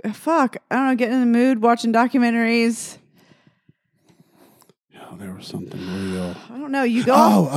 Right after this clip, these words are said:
Speaker 2: oh, never mind. Yes, I got
Speaker 1: you
Speaker 2: it.
Speaker 1: go off on
Speaker 2: Got
Speaker 1: these fucking
Speaker 2: I got it back. Got it
Speaker 1: <laughs>
Speaker 2: back.
Speaker 1: Go
Speaker 2: You
Speaker 1: then.
Speaker 2: saved me.
Speaker 1: <laughs>
Speaker 2: Uncle Randy has reached out to some of his left-leaning buddies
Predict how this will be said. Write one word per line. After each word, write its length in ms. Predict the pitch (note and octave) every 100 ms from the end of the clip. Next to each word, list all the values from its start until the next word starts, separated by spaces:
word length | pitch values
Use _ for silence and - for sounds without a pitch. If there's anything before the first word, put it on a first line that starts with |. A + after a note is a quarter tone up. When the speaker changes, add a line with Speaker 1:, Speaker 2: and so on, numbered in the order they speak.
| D#3+
Speaker 2:
oh, 40 | D3
never 240 | B2+ B2+
mind. 260 | A#2 F2+ F2+
Yes, 220 | A2 -
I 60 | G3
got 80 |
Speaker 1:
you 60 | G#3+
Speaker 2:
it. 60 | F#3+
Speaker 1:
go 180 | B3
off 220 | D4 D4+ D4+
on 80 |
Speaker 2:
Got 60 | C4+
Speaker 1:
these 120 | C4
fucking 640 | B3+ B3+ A#3+ A#3 A3 G3
Speaker 2:
I 40 | A2+
got 180 | B2 A#2
it 80 |
back. 320 | G2+ F2 - -
Got 140 | G#2+ G2+
it 80 | -
Speaker 1:
<laughs> 0 |
Speaker 2:
back. 260 | - - -
Speaker 1:
Go 100 | C4+
Speaker 2:
You 260 | B4 C5+ D#4+
Speaker 1:
then. 280 | C4+ G3+ C#3+
Speaker 2:
saved 320 | B2 A2 G2
me. 240 | F2+ - _ _ _ -
Speaker 1:
<laughs> 440 | - G4+ - -
Speaker 2:
Uncle 220 | G4+ C#4
Randy 200 | C4+ A#3+
has 260 | A3 A#3+ G#3
reached 280 | A3+ - -
out 240 | G3 G3
to 60 | D3
some 220 | - E3+
of 120 | D#3+
his 220 | E3+ C3
left-leaning 840 | B2+ C#3 E3+ - D#3 D#3+ E3 E3 D#3
buddies 540 | C#3 D3 E3+ F3+ -